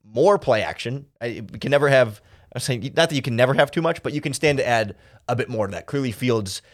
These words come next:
thrives off of play action a little bit more, and the more you run the ball effectively, the easier it is on your quarterback. You control the clock, you give your defense a break. There's lots of good reasons to run the ball.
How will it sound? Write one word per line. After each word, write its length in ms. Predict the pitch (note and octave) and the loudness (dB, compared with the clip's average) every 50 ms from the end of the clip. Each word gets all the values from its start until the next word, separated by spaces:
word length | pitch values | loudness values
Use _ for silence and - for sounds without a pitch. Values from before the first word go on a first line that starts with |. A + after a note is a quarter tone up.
| _ _ | _ _
thrives 320 | - - B2+ B2+ C3+ C3 B2+ | -4 0 2 2 4 4 2
off 140 | C3 A#2+ | 0 -2
of 60 | C3+ A2 | -2 0
play 140 | - C3+ | 4 4
action 260 | B2 B2 A#2+ - C3 B2 | 4 4 2 0 -4 -4
a 40 | |
little 80 | A#2 A#2 | -4 -2
bit 140 | A2+ A#2 A2 | -4 -4 -2
more, 220 | A#2 G#2+ A2 G#2+ | 0 2 2 2
and 220 | G#2 G#2 A2 - G#2+ | 0 -4 -8 -8 -8
the 40 | |
more 300 | G#2+ A2 A2 A#2 A#2+ A#2+ G#2+ G2+ - | -8 -6 -2 0 0 -2 -2 -6 -14
you 140 | - - A2 | -12 -10 -2
run 160 | G#2+ C3 C#3 | -2 0 0
the 80 | D3 C3+ | 4 6
ball 140 | B2+ A#2+ A2 | 6 6 6
effectively, 500 | - A#2+ G#2 - - G2+ A2 A#2+ D3 - _ _ _ _ | 4 2 -4 -4 -6 -6 -6 -6 -6 -10 _ _ _ _
the 140 | _ D#2+ G2 | _ -12 -12
easier 240 | G2+ F#2+ A2 A2+ A2 | -10 -6 -4 -4 0
it 60 | A#2 | 2
is 180 | C3+ D3 B2 B2+ | 2 2 2 0
on 160 | - C#3+ E3 | -2 0 -2
your 80 | E3+ D#3+ | 0 2
quarterback. 420 | - G#3+ G3+ D#3+ - - - - | 2 2 2 0 -4 -6 -8 -18
You 60 | - | -20
control 260 | _ - - - G#2+ | _ -16 -6 -6 -6
the 80 | F2+ - | -6 0
clock, 400 | - F3+ E3 D#3 D3+ - - _ _ _ _ | 2 4 4 4 2 -2 -10 _ _ _ _
you 80 | - F2 | -12 -10
give 80 | G2+ | -10
your 60 | F2 G2 | -8 -6
defense 280 | C3 D3 - C#3+ C3+ | -4 0 0 0 0
a 60 | C#3+ | 2
break. 160 | A#2 C3 B2 A#2+ | 2 2 2 2
There's 160 | B2+ A2+ C3 | 0 2 4
lots 160 | C#3+ C3+ - | 2 2 2
of 80 | C3+ A#2+ | 0 -2
good 120 | C3 A2 | -2 -2
reasons 300 | A2+ A2 G#2 G#2 G2+ - | 0 -4 -4 -4 -6 -6
to 80 | - A2+ | -6 -6
run 80 | G2+ | -4
the 60 | G#2 | -2
ball. 260 | G2 G#2 F2+ F2+ - | -2 -2 -2 -4 -10